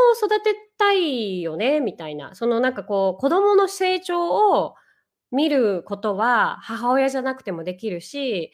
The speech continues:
で、それがこう、ね、あの、まあ、養子縁組もそうだし、こう、なんていうんですか、里親もそうだし、あとはそういう孤児院にね、あの、行ってサポートするとか、そういうことでこう、貢献できる、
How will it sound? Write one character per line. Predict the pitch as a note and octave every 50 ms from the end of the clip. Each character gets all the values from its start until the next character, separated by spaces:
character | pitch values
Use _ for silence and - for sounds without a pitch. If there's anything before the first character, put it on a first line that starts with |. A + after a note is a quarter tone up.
| _ _ _ _ _
で、 | D4
そ | D4 F4 E4+
れ | F4 E4+
が | E4 D#4+ D#4
こ | D4+ D4+ C#4+ C#4+ C#4 C#4 C4+ C4+ C4 C4 C4 B3+ B3+ B3
う、 | B3+
ね、 | E4 F4+ D#4 G3 - - -
あ | G3+ G3 G3
の、 | F#3 F#3 F#3 F#3 F#3 F#3 F3+ F3+ F3+ F3+ F3+ F3+ F3 E3+ - _ _ _ _ _
ま | G#3+ G#3
あ、 | G3
養 | F#3+ F#3 F#3
子 | F#3 F#3+ G3
縁 | F#3 F#3
組 | F#3+ F#3 F#3+
も | F#3 F3+ F3+
そ | F#3 G#3 G3
う | F3+
だ | E3 E3
し、 | E3+ - - F#3+ F#3 F3+ F3 E3+ - - - - _ _
こ | _ - F3 F3 F3 F3 F3 F3 E3+ E3+ E3+ E3+ F3
う、 |
な | G#3 F#3+
ん | F#3
て | F#3
い | D#3+
う |
ん |
で | D#3
す | -
か、 | _ F3+
里 | - - G3 G3 G#3 F#3+
親 | F#3 F#3+ F#3+ F#3 F#3 F#3 F#3
も | F#3 F3+
そ | F3 - F#3+ F3
う | E3+
だ | D#3+ D#3+
し、 | D#3+ - - F3+ F3 E3+ E3 D#3+ D#3+ D#3+ _ _ _ _ _ _
あ | - -
と | - A#3+
は | G#3+ G3
そ | F#3+ G#3 G3
う | F#3+
い | F#3+
う | F#3+
孤 | F#3+ - G#3+
児 | F#3+ G#3 A#3
院 | A3+ G#3 G3 F#3 F3 F3 F3 E3+ E3+
に | E3+ E3+ E3 E3+ E3+ E3
ね、 | F3+ C#4 E4 D#4+ A3+ - - - _ _
あ | _ G3+ F3+ E3+
の、 | E3+ E3+ E3 E3
行 | E3+ E3+
っ |
て | _ - F3+
サ | - - E3+
ポ | - - F#3+
ー | F3+
ト | F3+ D#3+
す | - - F3+
る | D#3+ D#3+
と | _ E3
か、 | _ - F3 E3+ D#3 D#3
そ | D#3+ - C#4 C#4+ D#4
う |
い | E4 F4
う | F4+
こ | F#4 F#4+
と | - - F#4+ F#4 C#4+ - -
で | G#3+ G#3+ G3+ F#3+
こ | F#3+ - G3 F#3+ F3+ F3+ F3
う、 | F3+ - - - _ - A#3+
貢 | A#3 A3+
献 | A#3 B3+ B3 B3 A#3+ A#3 - - _ -
で | G#3+ A3+
き | A3+ A#3 B3 B3
る、 | F#3 E3+ E3+ G3 D4+ G#4+ B4